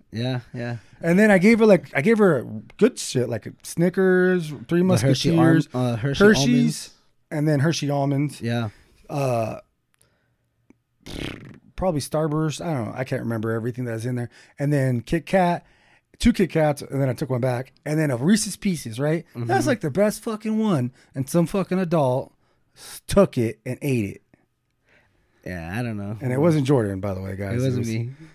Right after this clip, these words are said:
Speaker 2: But someone fucking took her candy bar right out of her fucking basket and ate it.
Speaker 1: <laughs>
Speaker 2: And I'm kinda mad about it 'cause it's the good one. Like,
Speaker 1: Yeah.
Speaker 2: fucking take the Hershey's.
Speaker 1: Yeah.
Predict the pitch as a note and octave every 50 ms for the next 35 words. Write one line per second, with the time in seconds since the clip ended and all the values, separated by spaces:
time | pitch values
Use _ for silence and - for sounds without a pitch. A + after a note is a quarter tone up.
0 | _ _ - - A2 - - D#3+ D3+ D3+ D3+ C3+ - E3+ D3 - C3 - - D3
1 | C#3 - B2+ - - C#3 C3 B2 A#2+ G#2+ A2+ G#2+ A2+ A#2 A#2+ B2 B2 B2 G#2 -
2 | D3+ - - - D3+ C#3 - C3+ C3 A#2 B2+ A2 G#2+ G#2+ - - A2 G#2 - -
3 | - A#2 - - B2 A#2 A2+ G#2 G#2+ - _ _ _ _ _ _ - - - -
4 | - - - - - - - - F3+ D#3+ - - D#3 B2 - - C#3+ - - -
5 | C#3+ - - A#2 A2+ A2+ A2+ - B2+ C3 C3 B2 A#2+ A#2 G#2+ G2+ - A2+ A2 G#2
6 | - - - - - - A2 G#2+ G#2 G#2 G2+ F#2+ - - _ - - - _ _
7 | _ _ _ _ _ _ - _ _ _ _ _ _ _ _ _ _ _ - -
8 | F#3 - - A#3 E3+ C#4 D#4+ E4+ D#4+ F#4 E4+ F#3 D3+ B2 C3+ D#3 D3 A#2 A#2 -
9 | C#4 B3 - C4+ A#3+ F#3 C#3 C3 - - C4 - - C4+ B3 C4+ D4+ C#4+ - D4+
10 | C#4 A#3+ F3+ C3 - - - - _ _ _ - F#2+ - - _ - A2 G#2+ A2
11 | A2+ A2